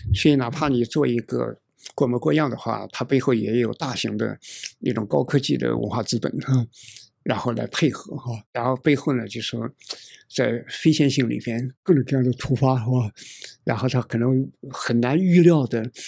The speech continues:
所以大家，大家都有个意识的，就是说在这种运作里边，可能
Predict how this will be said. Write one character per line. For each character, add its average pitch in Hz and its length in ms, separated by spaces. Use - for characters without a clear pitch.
所 - 100
以 180 40
大 214 120
家， 220 180
大 214 140
家 202 120
都 214 160
有 131 160
个 131 80
意 143 180
识 - 220
的， - 100
就 - 160
是 143 60
说 156 120
在 156 200
这 202 120
种 151 140
运 135 160
作 127 160
里 110 100
边， 107 220
可 120 120
能 147 320